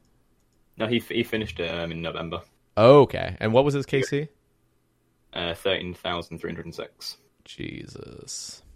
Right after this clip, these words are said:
Speaker 1: I have his collection log, like, logged as a, um, as a command in my stream if anyone wants to see it. But if you want, I could put it in the, uh, the chat if you've never seen it, Tiff.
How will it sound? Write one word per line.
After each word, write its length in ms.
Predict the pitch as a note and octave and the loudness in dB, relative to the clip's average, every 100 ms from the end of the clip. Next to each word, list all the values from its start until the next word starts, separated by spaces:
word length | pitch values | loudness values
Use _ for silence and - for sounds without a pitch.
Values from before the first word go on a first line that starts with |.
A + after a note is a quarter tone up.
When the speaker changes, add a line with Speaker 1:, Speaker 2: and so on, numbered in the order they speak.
| _ _ | _ _
Speaker 1:
I 100 | F#2 | 2
have 80 | G#2 | 4
his 100 | G2+ | 2
collection 360 | G2+ F2+ - F2 | 0 0 -2 -4
log, 200 | E2+ - - | -6 -8 -10
like, 200 | E2 D#2+ | -10 -6
logged 400 | E2+ E2 E2 - | -4 -4 -6 -12
as 120 | E2+ | -10
a, 160 | E2+ E2 | -6 -4
um, 420 | E2 E2 E2 E2 - - | -4 -4 -8 -12 -16 -14
as 80 | E2 | -12
a 40 | |
command 260 | E2+ E2+ E2 | -6 -6 -4
in 80 | E2 | -8
my 100 | E2 | -12
stream 260 | - E2 | -12 -10
if 40 | E2+ | -10
anyone 260 | E2 D#2+ | -8 -8
wants 220 | E2 - | -10 -12
to 60 | - | -6
see 100 | E2+ | -4
it. 160 | F2 - _ _ _ _ _ _ _ _ _ _ - | -4 -8 _ _ _ _ _ _ _ _ _ _ -6
But 60 | |
if 80 | F2 | -2
you 60 | F#2+ | 0
want, 100 | E2+ | 0
I 60 | |
could 100 | - | -4
put 100 | F2 | -8
it 60 | - | -8
in 120 | E2 | -8
the, 120 | E2 | -6
uh, 200 | E2 E2+ | -6 -6
the 80 | D#2+ | -6
chat 180 | - F2 | -6 -8
if 60 | E2 | -8
you've 100 | E2 | -8
never 140 | D#2+ | -10
seen 200 | - D#2+ | -10 -12
it, 100 | - | -10
Tiff. 200 | - - | -12 -12